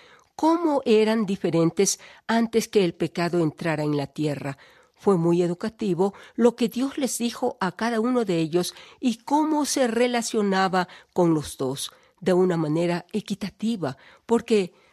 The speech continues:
ambos fueron creados con igual valor e igual dignidad, pero tienen diferencias.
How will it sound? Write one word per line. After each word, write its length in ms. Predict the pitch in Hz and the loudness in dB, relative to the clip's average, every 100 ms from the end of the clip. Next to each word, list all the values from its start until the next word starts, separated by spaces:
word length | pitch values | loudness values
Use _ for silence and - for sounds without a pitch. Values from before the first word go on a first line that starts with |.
| _ | _
ambos 500 | 285 320 285 233 - | -2 0 0 -2 -2
fueron 280 | 214 214 208 | 0 2 0
creados 580 | - 180 170 185 190 - | -2 0 0 -2 -4 -4
con 240 | 202 180 | 0 4
igual 340 | 175 160 233 240 | 4 2 -2 -4
valor 480 | 202 147 156 156 - - _ | -2 2 2 2 -4 -20 _
e 100 | 233 | 2
igual 440 | 226 165 190 202 156 | 2 0 -4 -2 -2
dignidad, 640 | 175 170 156 165 202 185 _ _ - | 0 0 0 -4 -4 -6 _ _ 0
pero 240 | 220 202 | 2 2
tienen 340 | 202 214 202 | 2 2 2
diferencias. 760 | 180 190 196 240 339 - 151 | 0 -6 -6 -6 -8 -10 -10